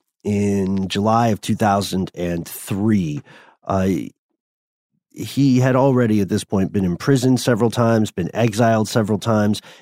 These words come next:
and even received a, a kind of sort of death sentence from his father's government. Um, so our thoughts go out to anybody, to, especially to Latif, uh, who,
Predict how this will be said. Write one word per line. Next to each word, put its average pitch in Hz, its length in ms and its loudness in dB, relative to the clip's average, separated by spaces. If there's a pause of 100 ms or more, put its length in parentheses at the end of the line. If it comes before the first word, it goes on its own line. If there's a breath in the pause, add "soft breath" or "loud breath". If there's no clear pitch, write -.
and 101 180 0
even 123 320 2
received 104 640 -2
a, 104 200 -4 (120)
a 107 100 -8 (260)
kind 147 280 2
of 117 80 2
sort 120 300 0
of 95 100 0
death 110 260 2
sentence 90 400 -4
from 95 180 -2
his 87 120 -4
father's 87 380 -2
government. 82 500 -8 (460 soft breath)
Um, 90 260 -2
so 113 380 2 (800)
our 110 380 2
thoughts - 500 -2
go 107 260 2
out 90 460 -4 (160)
to 92 360 -2 (100)
anybody, 90 760 -2 (760 soft breath)
to, 135 120 2
especially 117 480 0
to - 160 -2
Latif, 104 680 0
uh, 95 380 0 (140)
who, 101 240 -4